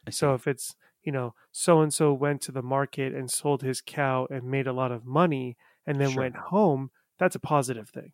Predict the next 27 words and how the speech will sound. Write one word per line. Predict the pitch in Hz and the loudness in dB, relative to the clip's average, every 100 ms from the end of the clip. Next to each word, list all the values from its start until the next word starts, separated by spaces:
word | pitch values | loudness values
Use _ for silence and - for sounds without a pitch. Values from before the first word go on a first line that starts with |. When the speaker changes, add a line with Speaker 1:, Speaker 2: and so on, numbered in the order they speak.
| _ _ _ _ | _ _ _ _
Speaker 2:
If | 147 | -6
so-and-so | - 175 165 147 151 | 0 2 2 2 0
went | 147 135 | 0 -4
to | |
the | 143 | -4
market | 131 143 143 131 | -2 -2 -4 -8
to | 127 | -6
sell | - 143 | -2 -2
his | 131 - | -2 -4
cow | 156 143 | 0 0
and | 131 | 0
got | 127 123 | -4 -2
beat | 143 147 | 0 2
up | 143 139 | 4 2
and | 139 120 | -2 -8
the | 117 | -10
cow | - 185 | 0 2
ran | 180 139 123 | 4 2 -2
away, | 117 120 117 | -4 -6 -8
that's | 127 - | -10 -6
a | |
Speaker 1:
Sure. | 202 | -2
Speaker 2:
negative | 233 139 | -2 -4
passage. | - 120 - - | -6 -12 -12 -14
Speaker 1:
Sure, | - 156 107 | -8 -6 -6
Speaker 2:
So | - - | -4 -2
Speaker 1:
sure. | 165 | -2